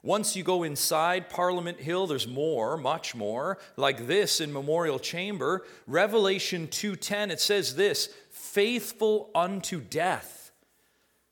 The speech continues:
By the way, if you were to look up the government website, the Government of Canada, they would have that reference, but they wouldn't have the reference. They'd have "faithful unto death"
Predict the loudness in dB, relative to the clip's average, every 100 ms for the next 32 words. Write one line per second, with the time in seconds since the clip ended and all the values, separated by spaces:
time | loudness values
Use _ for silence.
0 | _ -10 -6 -4 -2 0 0 -2 -4 -6
1 | -4 -4 -4 -4 -4 -4 -4 -4 -10 -2
2 | 0 0 -2 0 0 0 -2 -8 -12 _
3 | -6 -4 -2 -4 -6 -8 -4 0 0 0
4 | 0 0 0 4 4 6 2 2 2 2
5 | 0 -6 -4 -6 -6 -4 -2 -2 -2 0
6 | 0 0 0 0 0 -6 -6 -2 2 2
7 | 2 0 -2 -2 -2 -2 0 0 0 0
8 | -8